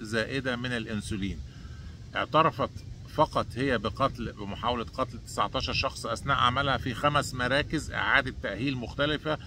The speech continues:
في جميع أنحاء ولاية بنسلفانيا منذ عام، آه، عشرين عشرين بحقنهم بجرعات زائدة من الأنسولين، بما فيهم المرضى اللي لم يكونوا مصابين بمرضى،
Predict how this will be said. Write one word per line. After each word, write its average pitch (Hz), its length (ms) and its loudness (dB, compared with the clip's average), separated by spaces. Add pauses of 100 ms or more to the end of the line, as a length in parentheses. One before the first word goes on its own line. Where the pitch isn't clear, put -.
(220)
في 143 120 4
جميع 127 520 0
أنحاء 135 400 2
ولاية 123 260 2
بنسلفانيا 135 800 -2 (160)
منذ 147 440 -2 (100)
عام، 127 380 6 (400)
آه، 104 640 2
عشرين 123 480 2
عشرين 147 500 2 (140)
بحقنهم 135 720 0
بجرعات 123 720 2
زائدة 120 440 -2
من 127 240 -4 (140)
الأنسولين، 117 680 -2 (380)
بما 202 460 6
فيهم 214 540 2
المرضى 175 680 2
اللي 143 260 2
لم 226 160 4
يكونوا 185 480 4
مصابين 143 640 2
بمرضى، 139 640 2